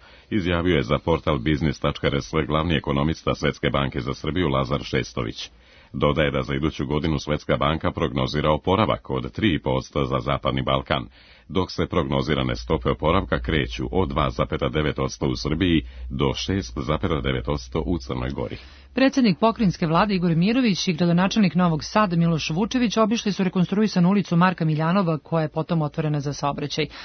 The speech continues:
Speaker 2: Ističu da je reč o svojevrsnom simbolu četvorogodišnje uspešne saradnje pokrajinske administracije i grada Novog Sada, koja će, kako poručuju, biti nastavljena i dalje. Iz Novog Sada izveštava Petar Kočić.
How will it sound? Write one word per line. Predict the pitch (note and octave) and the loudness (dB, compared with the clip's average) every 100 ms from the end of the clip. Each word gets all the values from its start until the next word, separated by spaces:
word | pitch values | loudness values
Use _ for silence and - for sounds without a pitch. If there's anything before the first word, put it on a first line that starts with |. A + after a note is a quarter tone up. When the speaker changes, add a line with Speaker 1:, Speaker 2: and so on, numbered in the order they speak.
| - - - | -16 -6 0
Speaker 2:
Ističu | B3 - - A#3+ | 2 4 4 6
da | A3 | 8
je | |
reč | A3+ A3+ | 8 6
o | G#3+ | 4
svojevrsnom | F#3+ G3+ G3 G#3 - F3+ | 2 4 6 6 6 4
simbolu | - E3+ D#3+ G3 A#3 | 6 6 8 6 6
četvorogodišnje | F3 - E3 D#3+ E3+ F#3+ - E3 | 2 2 2 4 4 4 4 2
uspešne | F#3 - A#3+ D#3+ | 2 0 2 2
saradnje | - D3+ D3+ G3 A3+ A#3 F#3+ | 2 4 4 4 4 4 4
pokrajinske | F3 G3 F#3 - D3+ | 2 4 4 4 2
administracije | D3+ D3 C3+ E3 F#3 - A#3 A3+ | 2 2 2 2 2 0 2 4
i | F3 | 4
grada | E3+ E3 D#3+ | 4 4 4
Novog | D3+ C#3+ D#3 | 2 0 -4
Sada, | - G3+ A#3 G3+ | -2 2 2 2
koja | - F3 G#3 | 0 2 2
će, | F#3+ G#3+ G3 - - - | 2 2 0 -2 -18 -4
kako | G3+ F#3+ | -2 0
poručuju, | D#3+ D#3 D3+ D#3+ - A3 G#3 | 0 0 0 0 2 2 2
biti | D#3 F#3+ | 0 0
nastavljena | E3 C#3+ - D#3+ E3 D#3+ - | 0 0 0 2 2 2 0
i | E3 | -2
dalje. | C#3 C3+ C#3 - - - | 0 0 -2 -6 -10 -2
Iz | A3+ | 2
Novog | A#3 G3+ | 4 2
Sada | - G#3+ F#3 | 2 2 2
izveštava | D3+ E3 - E3+ | 2 0 0 -2
Petar | - D3 C#3+ | -2 -6 -8
Kočić. | - - - - - | -14 -16 -10 -8 -10